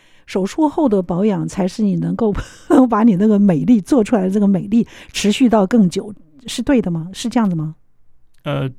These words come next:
Speaker 2: 当然这也是一部分，对，术后照顾是很重要的，对。
Speaker 1: 嗯。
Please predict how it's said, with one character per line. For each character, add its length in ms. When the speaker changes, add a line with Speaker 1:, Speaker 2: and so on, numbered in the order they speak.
Speaker 2:
当 160
然 160
这 120
也 120
是 140
一 60
部 200
分， 400
对， 180
术 220
后 180
照 220
顾 160
是 180
很 140
重 240
要 220
的， 120
对。 120
Speaker 1:
嗯。 240